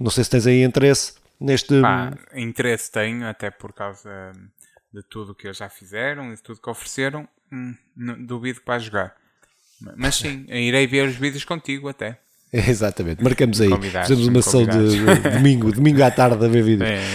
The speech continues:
Speaker 1: eh, de jogos. Eh, pá, então próximo jogo, também no dia um de dezembro, eh, Worms Rumble para a PlayStation cinco, PlayStation quatro e P C. Eh, este que é um jogo de ação, publicado pela Team dezassete,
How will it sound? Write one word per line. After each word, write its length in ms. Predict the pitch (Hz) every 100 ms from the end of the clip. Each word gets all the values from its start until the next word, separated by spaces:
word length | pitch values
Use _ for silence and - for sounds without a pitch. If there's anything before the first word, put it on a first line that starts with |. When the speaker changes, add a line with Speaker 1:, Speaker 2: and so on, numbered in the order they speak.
| 101 -
Speaker 1:
eh, 320 | - 113 143
de 120 | 123 107
jogos. 240 | 107 - - - -
Eh, 380 | - 151 147 - -
pá, 160 | 180 127
então 200 | - 196
próximo 360 | 196 151 156 135
jogo, 200 | 180 -
também 220 | 135 143
no 140 | 139
dia 180 | 139 139
um 60 | 139
de 80 |
dezembro, 480 | 123 117 147 160 170 - - -
eh, 300 | 147 139 131
Worms 480 | 120 151 147 120 104
Rumble 760 | 110 139 165 175 170 202 - -
para 140 | 120
a 60 | 107
PlayStation 560 | - 101 98 143 156 160
cinco, 460 | - 165 147 160
PlayStation 560 | - - 95 - 117 143
quatro 440 | - 131 123 120 -
e 100 | 165
P 140 | -
C. 340 | 117 107 87 - - - - -
Eh, 300 | 160 131 127 -
este 240 | 185 -
que 60 | 143
é 20 |
um 60 |
jogo 340 | 117 127 123 110
de 80 | 120
ação, 420 | 113 147 170 175
publicado 560 | 127 113 120 131 123
pela 320 | 117 131 123 120 113 107 104 104 107
Team 500 | 151 139 117 104 98
dezassete, 640 | 90 120 - 143 160 -